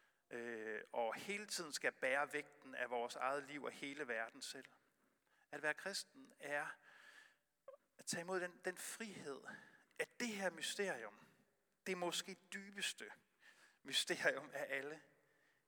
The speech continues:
det er på Guds hænder. Og vi får lov til at tage imod det. Vi får lov til at vende os til det. Og det får vi også lov til at gøre i dag. Og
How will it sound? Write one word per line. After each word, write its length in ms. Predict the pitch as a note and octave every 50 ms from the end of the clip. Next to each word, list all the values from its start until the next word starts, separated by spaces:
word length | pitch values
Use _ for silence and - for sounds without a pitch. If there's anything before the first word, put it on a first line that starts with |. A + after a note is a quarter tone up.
| _ _ _ _ -
det 60 | D3+
er 40 | C#3+
på 140 | - C#3 -
Guds 300 | - D3 D3 D3+ - -
hænder. 360 | C#3+ C3+ B2 A#2 - - _ _ _ _ _ _ _ _ _ _ _ _ _ _ _ _ _ _ _ _ _
Og 140 | - C3+ -
vi 100 | E3 F3
får 140 | D#3 D3+ C3
lov 300 | B2 B2 B2+ C3+ C3+ -
til 280 | - - C3 B2+ C3 - - - - - - - _ _ _ _ _ _ _ _ _ _ _
at 640 | - A#2+ A2 G#2+ A2 - - - - - - - - - _ _ _ _ _ _ _ _ _ _ _ _ -
tage 260 | - - - B2 A2+
imod 300 | A2+ A2+ B2 C3+ C#3+ C#3
det. 180 | - - B2 - - - _ _ _ _ _ _ _ _ _ _ _ _ _ _ _ _ _ _ _ _ _ _ _ _ -
Vi 100 | D#3 D#3+
får 140 | - D3+ C3+
lov 180 | B2+ B2 C3+
til 120 | - - C3
at 120 | A#2+ A#2
vende 200 | B2+ B2+ D3+ E3+
os 160 | D#3+ - -
til 200 | - - B2+ B2+
det. 100 | C#3 - - _ _ _ _ _ - - - - - - -
Og 100 | - E3+
det 80 | E3+
får 120 | - F#3+ E3+
vi 80 | D#3+
også 220 | D#3+ E3 - F3+ E3+
lov 80 | E3+
til 400 | - - - E3+ D#3 D#3+ E3+ F3+ - -
at 120 | D3+ -
gøre 380 | - C#3+ C3+ C#3 D3 D3+ E3 - -
i 60 | C#3+
dag. 280 | - - D#3 D#3 - - - - _ _ -
Og 420 | - C3 C3+ B2 B2 B2 A2+ -